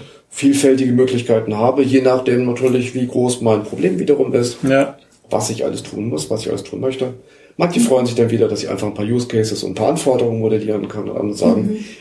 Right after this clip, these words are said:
Speaker 1: „Juhu, da passen die fünftausend Anforderungen für mein Navigationssystem hinein.“
Speaker 2: Ja, ja.
Speaker 1: Der eine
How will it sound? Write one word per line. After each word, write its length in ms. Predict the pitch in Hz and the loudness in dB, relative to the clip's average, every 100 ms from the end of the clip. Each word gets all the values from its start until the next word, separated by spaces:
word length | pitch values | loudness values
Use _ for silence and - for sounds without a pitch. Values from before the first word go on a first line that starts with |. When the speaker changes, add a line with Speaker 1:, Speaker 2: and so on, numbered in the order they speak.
| - - | -20 -2
Speaker 1:
„Juhu, 400 | 127 123 151 151 - - | 2 6 4 4 -6 -2
da 140 | 107 | 0
passen 300 | 107 120 120 | 2 2 2
die 60 | 107 | 0
fünftausend 540 | - 113 110 104 - | 0 0 2 2 2
Anforderungen 760 | 92 98 104 104 95 101 104 101 - _ - - - | 0 -2 0 0 0 -2 -4 -6 -18 _ -20 -20 -16
für 120 | - | -2
mein 120 | 107 95 | 2 2
Navigationssystem 760 | 95 113 - 113 104 - 98 | 2 0 2 2 0 0 0
hinein.“ 380 | 92 76 73 73 - | 0 -2 -4 -4 0
Speaker 2:
Ja, 380 | 123 120 117 - | 2 0 -4 -6
ja. 320 | 120 123 170 _ _ _ | -4 -4 -6 _ _ _
Speaker 1:
Der 80 | - | -10
eine 220 | 80 - | -8 -8